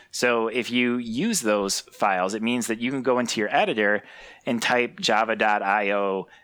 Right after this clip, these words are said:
dot file, or I, more specifically, you type java dot I O, type a dot, and have your editor, be it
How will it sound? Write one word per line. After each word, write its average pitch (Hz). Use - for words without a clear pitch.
dot 95
file, 98
or 101
I, 117
more 127
specifically, 113
you 101
type 110
java 110
dot 101
I 95
O, 131
type 110
a 98
dot, 104
and 104
have 107
your 101
editor, 104
be 101
it 104